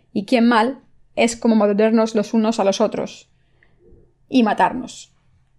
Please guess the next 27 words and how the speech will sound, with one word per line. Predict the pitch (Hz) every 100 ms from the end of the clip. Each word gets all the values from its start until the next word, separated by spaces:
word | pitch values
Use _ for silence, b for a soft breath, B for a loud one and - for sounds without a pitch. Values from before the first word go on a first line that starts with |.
| _ - _
Si | - 254
continuamos | 240 233 240 220 233 233
atacándonos | 214 208 240 247 233 285 - - _ _ _ _ _ _
unos | 262 240 233
a | 254
otros, | 240 226 240 - - -
¿quién | - 254 262 285
sobrevivirá? | - 240 214 202 196 208 294 - - - - _ _ - _ _ _ _ _ _ _ _ -
Al | 220 190
leer | 190 196
el |
pasaje | - 180 196 208
de | 180
las | 226 254
Escrituras | - 226 190 196 214
de | 196
hoy, | 208 -
me | 175 170
gustaría | 165 - - 160
decir | 180 - 202 -
algunas | 180 170 196 208
palabras | - 156 165 151 151 - -
a | 180
algunos | 180 190 214 190 - - _ -
cristianos | 233 226 226 180 220 -
que | 190
han | 185 240